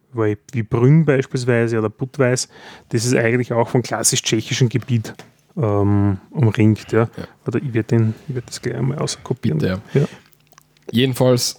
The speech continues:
Speaker 2: ähm, hat's dann, ähm, ähm, die Demonstrationen der Sudetendeutschen gegeben,
Speaker 1: Mhm.
Speaker 2: hat aber im Endeffekt nichts gebracht.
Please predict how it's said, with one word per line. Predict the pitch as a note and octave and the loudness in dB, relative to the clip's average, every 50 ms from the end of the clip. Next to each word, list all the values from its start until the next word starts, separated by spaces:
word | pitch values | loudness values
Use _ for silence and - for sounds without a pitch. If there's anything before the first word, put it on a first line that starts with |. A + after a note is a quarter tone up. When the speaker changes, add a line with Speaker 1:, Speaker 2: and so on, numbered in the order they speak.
| _ - | _ -2
Speaker 2:
ähm, | A#2+ A2+ A2+ A#2 A#2 A#2 A#2+ B2 B2+ A#2+ - - - _ _ _ _ _ _ _ _ _ _ _ _ _ _ | 0 2 2 2 2 2 0 -2 -4 -8 -12 -18 -20 _ _ _ _ _ _ _ _ _ _ _ _ _ _
hat's | - - A2 - - | -4 -2 -2 -2 0
dann, | - A2+ A2 A2 A2 G2+ | 0 0 2 2 0 0
ähm, | F#2 G2+ G2+ G2 F#2+ F#2 F2+ F#2 - - E2+ F2 F#2 F#2+ F2+ - - - _ _ _ _ _ - _ _ - | 0 0 0 0 0 -2 -4 -6 -6 -8 -8 -8 -8 -10 -10 -12 -14 -18 _ _ _ _ _ -20 _ _ -12
ähm, | - G2+ F#2 F#2 A2 A2+ - | -10 -8 -8 -8 -8 -6 -4
die | G#2+ F#2 | -2 0
Demonstrationen | G2+ G2+ G#2+ G2 - - G#2+ - - G#2+ B2 D#3 D#3 C3 | 0 0 0 0 0 0 0 0 0 2 2 2 2 2
der | - F3+ | 2 0
Sudetendeutschen | - A2+ - - C#3 - - D#3+ C#3 C3+ C#3 C#3 - - B2+ | 0 -2 0 0 0 0 0 -2 0 0 0 -2 -2 -2 -2
gegeben, | B2+ B2 A#2+ A#2 A#2 A#2+ B2+ B2 A2 | -2 0 2 2 2 4 4 4 4
Speaker 1:
Mhm. | A#2 D3 F3 - - - - _ _ - | 4 2 0 0 -6 -20 -20 _ _ -6
Speaker 2:
hat | - A#2+ A2 - | -4 -2 0 0
aber | G2+ G#2+ G#2+ - A2 A#2 A2+ - _ _ _ _ - | 0 2 2 2 2 2 0 -4 _ _ _ _ -12
im | A#2+ G#2 | -10 -8
Endeffekt | - F2+ G#2 A2 - - G2+ - - | -4 -2 -2 0 0 0 -2 -2 -2
nichts | G#2+ G#2 - - - | -6 -6 -6 -6 -6
gebracht. | G#2+ - - - G#2 D3+ G3+ - - - - | -6 -6 -2 0 0 0 0 -2 -6 -16 -18